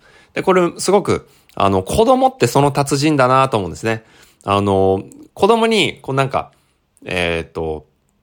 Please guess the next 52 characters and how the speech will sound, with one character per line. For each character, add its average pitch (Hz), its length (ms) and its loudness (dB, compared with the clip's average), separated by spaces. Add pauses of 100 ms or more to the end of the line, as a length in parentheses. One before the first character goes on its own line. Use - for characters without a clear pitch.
(460)
そ 127 260 -2
う - 20 0
で 90 100 -6
す - 100 -16
ね、 87 220 -6
何 113 200 -2
か - 80 -6
渡 98 260 0
し - 120 -6
て、 107 320 -2 (640)
え 87 180 -10
ー 82 40 -12
っ - 20 -14
と、 - 160 -20
食 240 120 2
べ 202 80 4
て 76 100 -10
る。 - 140 -16 (600)
子 160 100 -2
供 156 160 4
に 147 100 0
渡 135 180 0
し - 60 -6
て、 131 80 0
子 151 100 -2
供 156 120 0
が 131 80 2
も 196 160 4
ぐ 143 80 0
も 160 140 2
ぐ 135 80 -2
も 143 120 2
ぐ 120 80 -2
っ - 20 -10
て - 80 -8
食 - 180 -4
べ 147 80 2
て 104 80 -2
る 85 80 -2
時、 82 360 -6 (640)
あ 107 120 0
の、 95 640 -2
面 139 200 0
白 151 120 0
か 120 80 0
っ - 60 -4
た 92 60 -6
ん 87 40 -6
で 82 40 -10
す - 80 -18
け 85 80 -8
ど、 - 200 -14